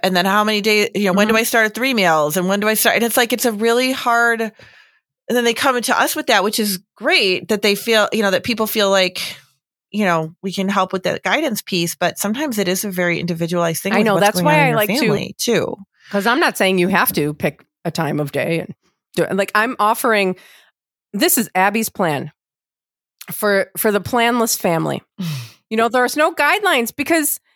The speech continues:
Speaker 2: you know, if there's no
Speaker 1: <laughs>
Speaker 2: guidelines, there's nothing that you have to do, but, like,
Speaker 1: There's not.
Speaker 2: nobody knows what to do. So it's like, "What do I do?" And so I'll just share what I did, you know, based on, I don't know,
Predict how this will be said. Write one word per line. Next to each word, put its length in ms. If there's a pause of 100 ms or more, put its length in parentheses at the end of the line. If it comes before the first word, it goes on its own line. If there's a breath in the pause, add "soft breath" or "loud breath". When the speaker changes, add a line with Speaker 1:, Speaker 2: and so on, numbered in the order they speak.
(140)
Speaker 2:
you 140
know, 60
if 120
there's 160
no 100
Speaker 1:
<laughs> 40
Speaker 2:
guidelines, 420
there's 140
nothing 300
that 100
you 100
have 240
to 100
do, 220
but, 160
like, 220
Speaker 1:
There's 80 (160)
not. 80
Speaker 2:
nobody 320
knows 260
what 140
to 100
do. 320
So 160
it's 80
like, 160
"What 140
do 100
I 80
do?" 580
And 120
so 160
I'll 160
just 160
share 180
what 140
I 160
did, 240 (1200)
you 80
know, 160
based 320
on, 320 (760)
I 140
don't 160
know, 400